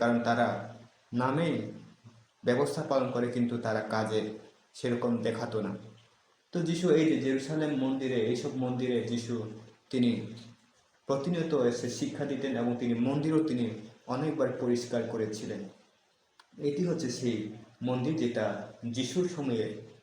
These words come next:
ছিল। তো প্রিয় বন্ধুরা, তো আপনাদের কেমন লেগেছে কমেন্ট করে জানাবেন,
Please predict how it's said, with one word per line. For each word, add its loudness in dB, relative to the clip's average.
ছিল। -4
তো 0
প্রিয় 0
বন্ধুরা, 2
তো -8
আপনাদের -2
কেমন 6
লেগেছে 2
কমেন্ট 4
করে 2
জানাবেন, 0